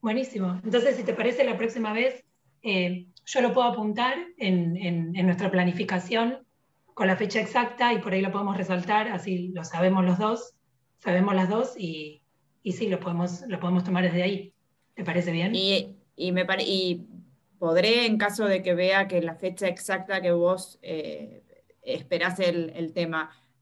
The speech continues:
Speaker 2: si veo que no es, no, no es posible para mí cumplirla, eh, te aviso de modo de poder recibir ayuda.
Speaker 1: Exactamente.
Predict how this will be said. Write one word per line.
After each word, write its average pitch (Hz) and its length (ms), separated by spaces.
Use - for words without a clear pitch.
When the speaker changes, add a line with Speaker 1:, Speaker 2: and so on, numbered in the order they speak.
Speaker 2:
si - 240
veo 214 260
que 214 140
no 190 260
es, 202 140
no, 180 300
no 180 200
es 196 120
posible 208 540
para 185 200
mí 185 160
cumplirla, 175 720
eh, 135 460
te 180 120
aviso 180 680
de 175 160
modo 175 240
de 185 120
poder 180 360
recibir 180 480
ayuda. 175 500
Speaker 1:
Exactamente. 185 1000